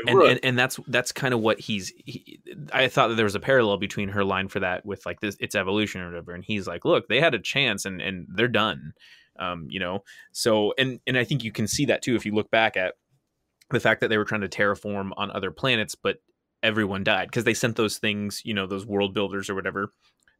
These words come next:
Speaker 1: to, excuse me, to a bunch of other planets, um, but they did not succeed for some reason.
Speaker 2: Right.
Speaker 1: So I
Speaker 2: It
Speaker 1: think
Speaker 2: wasn't
Speaker 1: that
Speaker 2: in
Speaker 1: that
Speaker 2: the
Speaker 1: was a,
Speaker 2: cards.
Speaker 1: a,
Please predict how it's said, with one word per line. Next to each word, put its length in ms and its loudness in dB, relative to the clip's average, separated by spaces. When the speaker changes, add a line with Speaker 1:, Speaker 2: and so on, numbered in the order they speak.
Speaker 1:
to, 280 -2
excuse 260 -4
me, 100 2
to 160 2
a 20 2
bunch 200 2
of 60 2
other 220 0
planets, 520 -2
um, 420 0
but 200 2
they 240 2
did 240 0
not 220 2
succeed 500 -2
for 100 -2
some 160 -4
reason. 300 -8
Speaker 2:
Right. 260 4
Speaker 1:
So 100 4
I 40 6
Speaker 2:
It 40 10
Speaker 1:
think 140 2
Speaker 2:
wasn't 240 10
Speaker 1:
that 80 10
Speaker 2:
in 80 10
Speaker 1:
that 80 4
Speaker 2:
the 60 2
Speaker 1:
was 100 10
a, 40 10
Speaker 2:
cards. 300 0
Speaker 1:
a, 40 -4